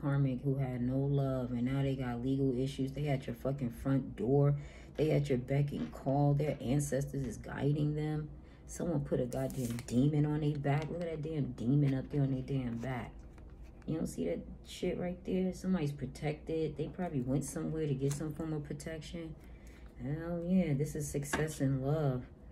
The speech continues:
Wow, they want you back. Some form of success, a romance. Somebody's falling in love, a mutual love.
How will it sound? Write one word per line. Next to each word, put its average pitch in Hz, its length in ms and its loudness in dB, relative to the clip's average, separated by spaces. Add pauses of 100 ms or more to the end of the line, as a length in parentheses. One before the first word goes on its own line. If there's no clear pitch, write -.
(440)
Wow, 135 460 2
they 131 100 4
want 151 380 0
you 120 60 -2
back. 127 460 -2
Some 135 180 -4
form 139 260 2
of 131 100 0
success, 139 640 0
a 127 60 0
romance. 143 720 6
Somebody's 143 320 0
falling 139 380 2
in 135 140 4
love, 143 420 4
a 135 40 0
mutual 147 520 2
love. 143 400 6